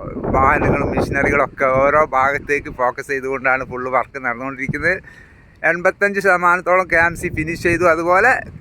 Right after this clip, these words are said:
എൺപത്തഞ്ച് ശതമാനത്തോളം നമ്മുടെ കെ എൻ ആർ സിയിലും ഫിനിഷ് ചെയ്തു ട്ടോ. ഇനി കുറച്ച്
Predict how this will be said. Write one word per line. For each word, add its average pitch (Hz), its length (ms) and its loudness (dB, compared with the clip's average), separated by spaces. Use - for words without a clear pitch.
എൺപത്തഞ്ച് 170 480 0
ശതമാനത്തോളം 156 680 2
നമ്മുടെ 156 240 0
കെ 151 120 2
എൻ 160 140 -2
ആർ 160 140 4
സിയിലും 180 240 -2
ഫിനിഷ് 151 220 -6
ചെയ്തു 139 220 0
ട്ടോ. 143 100 2
ഇനി - 180 -2
കുറച്ച് 185 240 2